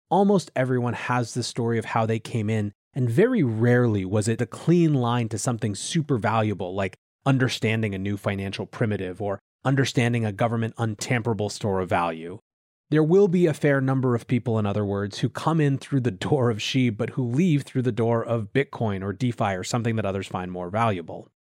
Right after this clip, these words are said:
Seventh take, even meme markets love a competitor.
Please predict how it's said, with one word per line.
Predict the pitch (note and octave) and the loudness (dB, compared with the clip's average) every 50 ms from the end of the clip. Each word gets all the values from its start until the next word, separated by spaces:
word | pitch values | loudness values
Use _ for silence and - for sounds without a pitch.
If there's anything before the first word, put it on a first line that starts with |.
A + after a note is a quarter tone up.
| _ _ _ _ | _ _ _ _
Seventh | - - - - A3 G#3+ G3 E3+ C#3+ - | -8 -6 0 0 2 2 2 0 0 2
take, | - C3+ A2 - - - _ | 2 2 2 0 -4 -6 _
even | F#3+ G#3+ A#3+ A3 B3 A#3 G#3 - | 4 4 4 4 4 2 0 0
meme | - D3 D3 D#3+ E3+ F3 F3 F3 F3 | 2 4 4 6 6 6 4 2 2
markets | D3+ C#3+ C#3 C#3 C3+ - C#3 B2+ - B2+ | 2 2 2 2 2 2 0 0 0 0
love | A#2 A#2 A#2 A2 | 0 0 0 0
a | A#2 | -2
competitor. | - - G#2 - - - C3+ A#2+ A2 A2 F#2+ F2+ | -4 -6 -6 -2 -2 0 0 0 -2 -4 -6 -8